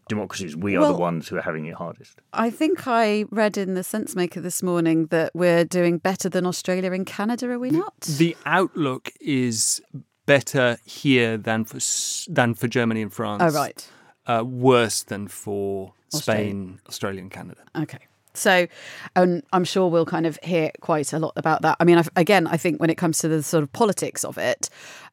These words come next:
Speaker 2: people won't care.
Speaker 1: Hmm.
Speaker 2: You know, people don't care whether we're better off than people in France. They just care that they can't go to the lovely restaurants that they're reading
Speaker 1: <laughs>
Speaker 2: about.
Speaker 1: Yeah.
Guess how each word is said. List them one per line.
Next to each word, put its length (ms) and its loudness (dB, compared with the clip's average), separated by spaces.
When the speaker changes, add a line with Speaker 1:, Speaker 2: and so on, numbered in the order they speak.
Speaker 2:
people 260 -4
won't 160 -2
care. 360 -4
Speaker 1:
Hmm. 180 -2
Speaker 2:
You 120 0
know, 120 2
people 280 -2
don't 120 2
care 240 2
whether 440 2
we're 280 4
better 380 -2
off 200 -4
than 120 -4
people 240 -4
in 80 -4
France. 400 -4
They 160 0
just 220 -8
care 260 2
that 220 -2
they 200 4
can't 320 -2
go 160 2
to 140 -6
the 100 4
lovely 240 4
restaurants 420 4
that 100 8
they're 120 4
reading 300 4
Speaker 1:
<laughs> 60 -2
Speaker 2:
about. 160 -2
Speaker 1:
Yeah. 100 -12